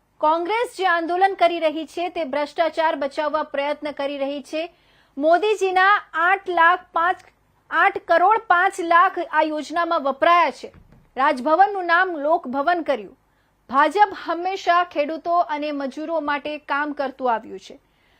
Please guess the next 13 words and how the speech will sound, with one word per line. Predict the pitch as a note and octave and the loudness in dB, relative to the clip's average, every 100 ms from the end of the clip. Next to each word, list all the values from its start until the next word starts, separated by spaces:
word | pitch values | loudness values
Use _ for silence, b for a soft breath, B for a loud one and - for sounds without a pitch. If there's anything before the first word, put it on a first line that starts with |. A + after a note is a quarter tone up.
| _ A3+ | _ -8
ભૂપેન્દ્ર | A3+ E4+ F4 | 0 0 2
પટેલ | E4+ D#4 E4 E4+ E4+ | 2 2 4 2 2
મોદીના | C#4 C#4 D4+ F4+ F#4 D#4+ E4 E4+ | -6 -4 -2 -2 -2 0 0 -2
નેતૃત્વમાં | C#4+ D4 D4 F4 E4+ D#4+ D4+ D#4 D#4+ - | -4 -6 -4 -8 0 0 2 0 0 -4
નાનામાં | C4+ C#4+ F4 G4+ G4 | -4 0 2 4 2
નાના | F4 E4 D#4 | 0 -2 -4
માણસને | C#4 D4 D#4+ - C#4+ | -4 -4 -6 -6 -8
વિકાસની | B3+ C4+ D4+ D4 D4+ | -6 2 2 2 -4
મુખ્ય | C#4+ C#4+ C#4+ D4 | -6 -6 -6 -6
ધારામાં | B3 B3+ D4+ D4 C4 | 0 0 0 -2 0
લાવી | B3 B3+ B3+ | 0 0 -6
રહ્યા | A3 G3 | -8 -10
છે. | F#3 - | -12 -18